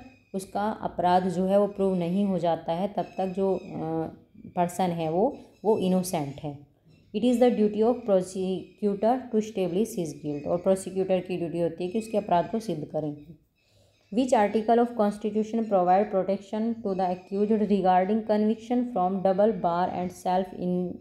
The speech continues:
incrimination? तो ये है आर्टिकल ट्वेंटी कि एक बार, मतलब अगर तुमने एक बार अपराध किया है तो तुम्हें केवल एक बार ही उसकी सज़ा हो सकती है, उस अपराध के लिए तुम्हें बार बार सज़ा नहीं हो सकती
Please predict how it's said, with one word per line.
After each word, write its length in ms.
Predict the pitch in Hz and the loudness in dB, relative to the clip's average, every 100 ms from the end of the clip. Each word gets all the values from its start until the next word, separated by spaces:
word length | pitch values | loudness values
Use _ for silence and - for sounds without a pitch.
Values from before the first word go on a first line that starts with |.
| - | -6
incrimination? 920 | 196 220 226 196 180 170 156 - - - - - _ _ _ - | -2 -2 -2 -2 0 -2 -4 -8 -12 -12 -16 -20 _ _ _ -8
तो 60 | |
ये 120 | 165 175 | -4 0
है 120 | 220 | 2
आर्टिकल 480 | 170 160 156 214 285 | 2 0 -6 -6 -6
ट्वेंटी 680 | - _ 185 151 - - - _ _ _ | -10 _ -4 -4 -6 -16 -20 _ _ _
कि 220 | 185 180 185 | -4 0 0
एक 200 | 185 - | 0 -4
बार, 240 | 170 170 | -2 -2
मतलब 260 | 170 165 185 | -2 2 4
अगर 160 | 185 | 2
तुमने 320 | 185 185 190 | 0 -4 -2
एक 100 | 175 | -2
बार 140 | 170 175 | 2 2
अपराध 420 | 175 175 175 165 | 2 2 0 0
किया 120 | 165 | 0
है 80 | 165 | 0
तो 100 | 196 | 0
तुम्हें 300 | 196 190 190 | -2 -4 -4
केवल 260 | 190 208 202 | -2 0 0
एक 200 | 185 156 | -2 2
बार 200 | 170 170 | 2 2
ही 60 | |
उसकी 220 | 180 - 180 | -2 -4 -6
सज़ा 280 | 165 147 | -4 -2
हो 100 | 147 | -2
सकती 400 | 147 156 - 190 | -2 -8 -10 -4
है, 60 | 196 | -2
उस 160 | 208 190 | 0 0
अपराध 380 | 180 170 156 156 | 0 0 0 -6
के 80 | 165 | -6
लिए 120 | 170 | -4
तुम्हें 260 | 185 202 | -4 0
बार 180 | 170 165 | 2 4
बार 160 | 165 170 | 2 0
सज़ा 320 | - 151 147 | -2 -6 -4
नहीं 140 | 156 | -2
हो 60 | 170 | -4
सकती 560 | 156 151 - 139 - | -6 -12 -14 -18 -18